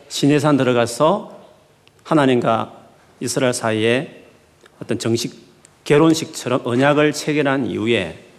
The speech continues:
즉 이스라엘 백성이 하나님의 백성이 된 이후에 하나님께서 그 이스라엘 백성들에게, 즉 구원받은 이스라엘 백성들에게 제일 먼저 가르친 게 뭐냐면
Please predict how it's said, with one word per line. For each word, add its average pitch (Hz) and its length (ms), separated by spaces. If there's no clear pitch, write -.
즉 147 340
이스라엘 170 360
백성이 143 320
하나님의 143 800
백성이 170 420
된 127 200
이후에 107 460
하나님께서 131 640
그 123 340
이스라엘 127 420
백성들에게, 110 960
즉 - 160
구원받은 156 560
이스라엘 143 420
백성들에게 120 1000
제일 170 520
먼저 131 280
가르친 117 420
게 110 120
뭐냐면 101 680